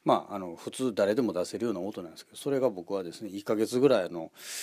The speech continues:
ひっくり返ってラの音が出てたみたいなね、あって、で、中学のブラバンの時に、あの、吹奏楽の顧問の先生に、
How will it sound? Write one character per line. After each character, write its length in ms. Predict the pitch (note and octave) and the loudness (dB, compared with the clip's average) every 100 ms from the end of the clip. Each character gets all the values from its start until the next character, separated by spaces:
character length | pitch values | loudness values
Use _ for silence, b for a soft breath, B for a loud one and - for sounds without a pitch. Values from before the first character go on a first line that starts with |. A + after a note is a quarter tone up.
| B B | B B
ひ 120 | - D#3+ | -2 4
っ 20 | |
く 100 | D#3 | 6
り 80 | C#3 | 6
返 120 | A2 | 4
っ 20 | |
て 120 | - | 4
ラ 200 | G2+ C3+ | 6 6
の 120 | C3 B2+ | 6 2
音 140 | A2+ | 0
が 140 | F2 | -2
出 120 | E2 F2+ | -4 -6
て 120 | F#2 | -8
た 100 | D2+ | -10
み 140 | D2+ | -12
た 80 | D#2+ | -14
い 60 | D2+ | -12
な 80 | |
ね、 180 | F#2 A2+ - - | -14 -14 -20 -16
あ 60 | A#2+ | -16
っ 20 | |
て、 380 | - G2+ F2 - | -8 -6 -6 -2
で、 160 | - A2+ | -4 -2
中 200 | - C#3+ | 0 4
学 220 | A#2+ G2+ | 4 2
の 300 | F2+ E2 - - | -8 -10 -12 -10
ブ 100 | A2+ | -2
ラ 140 | G2+ | 0
バ 80 | F#2+ | 0
ン 40 | F#2+ | -2
の 40 | |
時 240 | G2+ F#2+ | -4 -4
に、 140 | F2 F2 | -8 -8
あ 80 | D#2+ | -10
の、 500 | D#2+ D#2+ D#2 - - | -12 -14 -14 -16 -12
吹 240 | - B2+ | -6 -4
奏 200 | A2 C3 | 0 0
楽 120 | F#2+ F2 | 0 -6
の 80 | |
顧 140 | F2 A#2+ | -6 -6
問 120 | G2 | -6
の 60 | F#2 | -8
先 180 | - - | -12 -14
生 180 | - | -14
に、 160 | E2 | -14